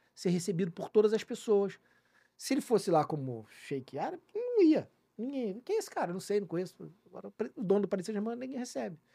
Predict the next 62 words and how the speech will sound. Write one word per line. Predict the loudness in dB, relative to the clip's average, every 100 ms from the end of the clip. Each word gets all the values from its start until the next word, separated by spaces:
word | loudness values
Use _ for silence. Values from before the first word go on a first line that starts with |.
| _ _
É | -6
pra | 2 4
isso | 4
que | 0
eles | -4
compram | -6 -6 -8
os |
clubes. | -10 -20 _ _ _ -8
Não | -4
é | 0
pra | 0
ganhar | 0
dinheiro | -2 -8 -12 _
com | _
os | -20
clubes. | _ _ _ _ -12
Eles | -8
acabam | -4 -2 2
depois | 0 0 -4
ganhando | 0 0 0
dinheiro | 0 0 -2
porque | -2 -4 -4 -14 -8
as | 0 2
outras | 2 0 -2
empresas | 0 2 2 2
fazem | 0 0 0
um |
bando | -2 -2 -2
de | -2
rolo | 2 2 2 -4 -14
de, | -10 -8 -8
de | -2
outros | 0 0
negócios | -2 2 4 4 0
e |
ganham | -6 -4
dinheiro. | -2 0 -2 -6 -20 -20 _ _ 4
E | 6
no |
Brasil | 10 8 8
a | 2
mesma | 0
coisa. | 0 0 0 0
O |
cara | 0 -2
que | -2
compra | -4 -4
o | -6
Vasco, | -8 -6
ele | -8
tem | -6
que | -6
tá | -4
vindo | -6 -6
comprar | -10 -8 -6
o | -4
Vasco | -6 -8
pra | -8 -6
abrir | -6
porta | -6 -6 -8 -8
pra | -4
ele. | -2 -2